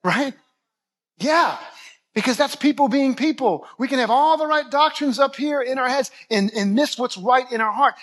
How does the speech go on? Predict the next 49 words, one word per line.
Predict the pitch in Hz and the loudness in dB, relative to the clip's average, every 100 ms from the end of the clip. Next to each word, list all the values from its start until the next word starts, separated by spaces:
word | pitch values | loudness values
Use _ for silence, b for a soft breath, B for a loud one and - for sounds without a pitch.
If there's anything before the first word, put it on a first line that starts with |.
| B | B
having, | 247 254 269 240 - | -2 0 0 -4 -4
having | - 247 226 | -4 -2 0
God's | 226 226 | 0 0
heart | 247 240 | -2 -2
of | - | -2
compassion | 226 - - 247 254 262 254 233 B B B | -6 -6 -8 -8 -6 -2 -2 -2 B B B
toward, | - 233 254 262 262 226 b b | -10 -4 0 2 2 0 b b
toward | - 277 - | -6 -6 -4
people. | 294 277 285 247 180 147 - b b b b _ _ _ | -4 -2 -2 0 -2 -6 -12 b b b b _ _ _
And | 226 254 | -2 -2
it's | |
so | - | 0
easy | 294 262 285 | -2 0 -2
to | |
blame | 220 269 262 | 0 0 2
others, | 277 277 226 | 0 0 0
but | 247 | 0
I | 240 | 0
think | 262 240 | 0 -2
for | 233 | -2
all | 240 233 269 | 0 2 0
of | 233 | 0
us, | 233 220 | -4 -6
it's, | - - b | -12 -18 b
it's, | b 202 | b -4
it's, | 233 - - | -6 -8 -8
we, | 240 247 | -8 -4
we | 220 | -4
get | 208 | -4
so | - - 277 | -4 -2 -2
busy | 220 247 240 | -2 -2 0
in | |
life | 202 180 - B B | 2 0 -4 B B
and, | 240 | -4
and, | 240 247 | -2 -2
and | 214 | 0
we're | 233 | 2
moving | 269 247 | 2 0
so | 226 262 | 0 -2
fast | 254 247 233 | 0 -2 -2
that | 208 | -4
sometimes | 254 233 185 | -4 -4 -6
we | 202 | -10
just | 214 - | -8 -6
don't | 202 - | -6 -8
see | - 190 | -12 -12
people | 170 156 143 | -12 -10 -10
around | 135 143 135 | -8 -8 -10
us. | 151 147 - | -16 -16 -18